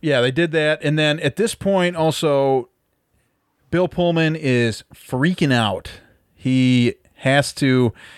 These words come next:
he, he kind of escapes into this image room that we were shown earlier in the movie, where he spends quite a long portion of the movie hanging out in. And, uh, it's just basically like a giant virtual reality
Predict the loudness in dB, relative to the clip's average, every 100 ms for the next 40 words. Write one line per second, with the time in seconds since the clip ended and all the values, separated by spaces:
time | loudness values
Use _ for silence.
0 | -10 -2 -2 0 0 2 2 2 0 0
1 | 2 2 -2 -2 -2 -4 -2 2 2 2
2 | 0 0 0 -2 -2 -2 0 0 0 -2
3 | -10 -20 -6 0 2 2 2 0 0 0
4 | 0 -2 -2 -4 -10 -20 _ -4 0 0
5 | 0 0 0 -4 -18 -20 _ _ _ _
6 | _ _ _ _ _ -2 0 2 2 0
7 | -2 2 2 2 0 0 0 -2 -2 -2
8 | -2 -2 -2 -2 -2 0 0 2 2 0
9 | -4 -2 0 2 2 2 0 -4 -8 _
10 | _ _ _ -10 -8 -2 -2 0 0 0
11 | -2 -2 -2 -2 -4 -4 -2 0 -2 -4
12 | -6 -6 -2 -2 0 0 0 0 -2 -6
13 | -10